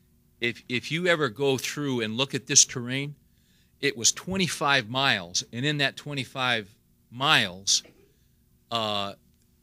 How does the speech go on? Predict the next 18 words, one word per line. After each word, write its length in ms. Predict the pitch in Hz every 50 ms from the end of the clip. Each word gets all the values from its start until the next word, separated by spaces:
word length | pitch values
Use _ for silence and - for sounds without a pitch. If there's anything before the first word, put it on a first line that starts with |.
| _ 107
they're 200 | 101 139 151 165
going 380 | 139 117 147 147 147 147 143 139
up 220 | 135 127 - -
four 340 | - - - 135 139 151 147
thousand 720 | 139 - - 151 139 139 135 131 131 127 127 110 98 87
feet 540 | - - - - 135 110 92 - - - - _ _ _ _ _ _ _ _ _ _ _ _ _ _ _ _ _ _ _ _ _ _ _ _ _ _ _ _ _
between 340 | 120 113 - - 135 127 113
the 60 | 101
two 200 | - - 139 117
cities 520 | - - 139 123 98 90 87 - - - - _ _ _ _ _ _ _ _ _ _
in 80 | 117 110
twenty-five 480 | - 127 120 104 - - 107 92 90
miles. 440 | 90 92 87 73 - _ - - - - _ _ _ _ _ _ _ _ _ _ _ _ _ _ _ _ -
So 180 | - 135 117
this 260 | 110 147 185 180 -
was 220 | - 139 120 104 117
an 160 | 120 110 104 - -
all-night, 1200 | 139 156 170 180 196 202 202 196 190 - _ - 117 135 139 131 113 110 117 - - - -